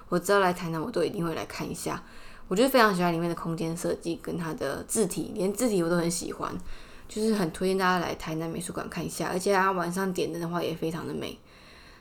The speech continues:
那餐厅我就不知道啦，可是它餐厅可以看到玻璃窗外的 view，我就觉得还不错。那大概就是这样。我们逛完美术馆之后，我们又下一个继续我们的美食行程。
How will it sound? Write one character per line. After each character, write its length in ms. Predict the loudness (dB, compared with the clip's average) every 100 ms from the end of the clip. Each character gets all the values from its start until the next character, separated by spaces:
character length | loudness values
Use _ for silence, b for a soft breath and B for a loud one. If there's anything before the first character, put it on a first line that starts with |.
| 0
那 180 | 4 4
餐 220 | 4 4
厅 100 | 4
我 60 | 2
就 80 |
不 100 | 0
知 160 | -4 -2
道 220 | 0 2
啦， 180 | 0 -2
可 120 | 4
是 40 | 6
它 140 | 8
餐 220 | 6 4
厅 100 | 4
可 60 | 4
以 60 | 0
看 180 | 0
到 280 | 2 4 4 6
玻 160 | 8
璃 260 | 8 4 -4
窗 280 | -4 -4 0
外 140 | 0
的 140 | 0 -4
view， 200 | 2 2
我 80 | 2
就 120 | -2 -4
觉 180 | -4
得 40 | -4
还 120 | -4
不 160 | -8 -8
错。 340 | -6 -4 -4 B B B B B 0
那 180 | 6 6
大 100 | 6
概 140 | 6
就 100 | 6
是 80 | 4
这 100 | 2
样。 160 | -2 -4 B B B B
我 80 | 0
们 200 | 6 6
逛 160 | 12 12
完 100 | 12
美 140 | 10
术 100 | 6
馆 180 | 4 4
之 80 | 4
后， 60 |
我 60 | 4
们 80 | 4
又 60 |
下 280 | 2 4 4
一 60 | 6
个 120 | 4
继 200 | 0 2
续 100 | 4
我 60 | 4
们 100 | 4
的 80 | 0
美 220 | 0 -2
食 180 | -2 0
行 240 | 4 2
程。 280 | 4 2